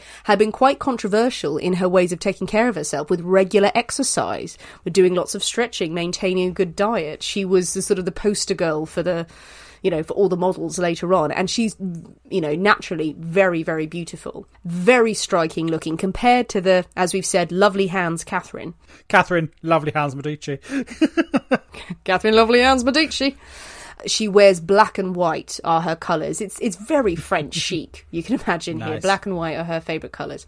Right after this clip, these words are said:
Speaker 1: She's a giant humbug. <laughs> And she stretches a lot. She can get the legs around the back of the head. She's Henry's absolute adoration, for Diane de Poitiers. He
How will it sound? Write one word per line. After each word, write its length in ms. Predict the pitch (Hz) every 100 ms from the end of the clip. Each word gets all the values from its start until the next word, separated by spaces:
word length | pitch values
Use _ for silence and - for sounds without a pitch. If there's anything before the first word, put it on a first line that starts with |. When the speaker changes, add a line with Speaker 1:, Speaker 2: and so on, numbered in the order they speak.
| -
Speaker 1:
She's 180 | 226 180
a 80 | 170 -
giant 380 | 208 208 202 -
humbug. 400 | 160 143 147 -
<laughs> 160 | 156 - 160 - 170 - 160 - -
And 380 | 175 170 175 175
she 140 | 190
stretches 560 | - 240 240 - 226 208
a 40 |
lot. 300 | 202 202 196
She 80 | 170
can 80 | 175
get 120 | 185
the 60 |
legs 400 | 170 208 226 220
around 120 | 180 156
the 40 |
back 140 | 170
of 60 | 175
the 80 | 165
head. 680 | 190 196 190 - 220 190 -
She's 400 | - 220 180 - -
Henry's 480 | 196 254 240 220 -
absolute 460 | 208 - - 190 -
adoration, 800 | 185 170 165 160 160 - - - - _ -
for 240 | - 180
Diane 360 | 175 165 156 151
de 60 |
Poitiers. 480 | - 165 - - - - - - - - - -
He 400 | - 233 233